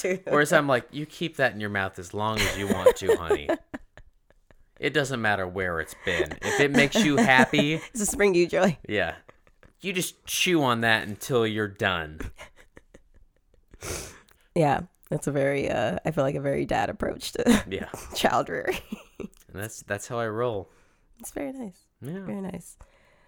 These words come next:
Speaker 1: I just, I don't know. I'd feel so cre-, so does, uh, your child, have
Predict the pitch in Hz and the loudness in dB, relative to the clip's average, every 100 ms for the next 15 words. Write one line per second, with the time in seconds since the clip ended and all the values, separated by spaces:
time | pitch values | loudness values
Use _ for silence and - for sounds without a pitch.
0 | _ _ - 180 190 180 - 165 170 160 | _ _ -6 -4 -2 -4 -4 -4 -2 -2
1 | 160 147 139 - _ - 160 - 170 - | -4 -6 -8 -14 _ -10 -10 -10 -8 -6
2 | 156 - - - - 208 185 160 - 156 | -8 -8 -10 -8 2 6 6 4 4 6
3 | 151 156 160 - 151 147 165 147 | 6 4 0 2 4 4 2 -4